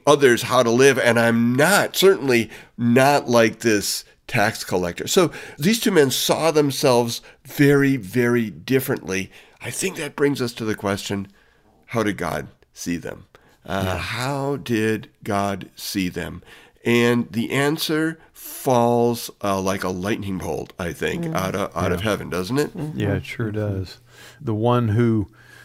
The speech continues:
Speaker 2: uh, humbled himself went home justified, but the other one did not.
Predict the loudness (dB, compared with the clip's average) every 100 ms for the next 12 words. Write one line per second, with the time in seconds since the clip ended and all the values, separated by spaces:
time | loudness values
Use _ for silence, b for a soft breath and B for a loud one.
0 | B -4 0 0 2 4 4 4 2 0
1 | 2 2 2 0 0 0 0 0 2 2
2 | 2 -2 0 2 2 0 -4 -2 0 2
3 | 2 0 -4 -4 -4 -2 0 0 -2